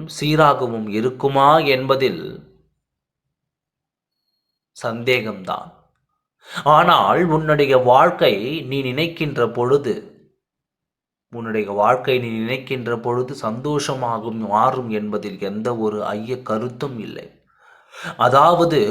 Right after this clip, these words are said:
உன்னுடைய வாழ்க்கையில் நடக்கின்ற பிரச்சனைகளின் தரத்தை பொறுத்து மற்றவர்களை மன்னித்து விட்டு விடுகின்றார்கள்.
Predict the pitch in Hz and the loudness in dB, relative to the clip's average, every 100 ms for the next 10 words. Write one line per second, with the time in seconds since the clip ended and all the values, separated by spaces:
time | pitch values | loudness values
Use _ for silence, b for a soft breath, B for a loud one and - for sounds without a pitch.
0 | 151 151 143 139 127 123 127 175 180 151 | 2 2 4 4 4 6 6 6 4 0
1 | 139 131 170 165 143 131 123 123 127 160 | 2 2 2 -2 0 2 4 0 0 -2
2 | 143 127 110 123 139 139 120 123 127 127 | 0 -4 0 0 0 0 0 0 -2 -2
3 | 113 - - _ 123 123 - 131 117 110 | -4 -6 -10 _ -6 -4 0 0 0 -2
4 | 107 110 135 156 - 143 107 - 95 92 | -2 -4 -4 -6 -4 -4 -4 -6 -10 -10
5 | 90 87 101 92 85 | -10 -12 -8 -8 -8